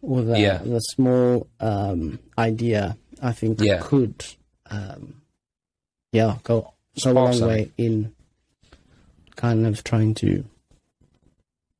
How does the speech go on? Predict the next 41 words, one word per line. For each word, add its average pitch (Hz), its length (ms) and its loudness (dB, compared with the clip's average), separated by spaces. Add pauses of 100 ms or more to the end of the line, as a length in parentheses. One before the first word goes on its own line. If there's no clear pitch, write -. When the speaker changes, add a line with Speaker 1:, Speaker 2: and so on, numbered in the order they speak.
(120)
Speaker 2:
remedy 139 400 4
the 151 100 0
situation, 147 680 -4
at 113 100 -4
least 117 200 4
Speaker 1:
Yeah, 165 60 4
Speaker 2:
assist, 107 380 2
Speaker 1:
to 110 120 0
an 107 120 2
Speaker 2:
change, 143 500 0
Speaker 1:
extent. 120 100 -12
Speaker 2:
whatever 120 300 -2
you 117 140 -2
wanna 107 160 -8
say, 104 380 -8
you 104 140 -10
know? 165 100 2
Speaker 1:
Yeah, 123 180 2
just - 220 -6
implement 165 420 2
some 135 160 -2
kind 104 200 -6
of 104 100 -12
change. 90 380 -12 (540)
Speaker 2:
Yeah, 107 200 2
Speaker 1:
But 113 120 0 (200)
Speaker 2:
no, 98 320 0 (100)
for - 140 -8
sure. 90 280 -4
Speaker 1:
let's 135 340 2 (640)
keep 151 200 2
an 127 80 2
eye 123 240 0
out 120 200 -2
on 117 100 2
this, 120 260 -2 (240)
see 127 560 4
what 110 640 0
is 120 200 0
done, 127 500 0
um, 98 540 -4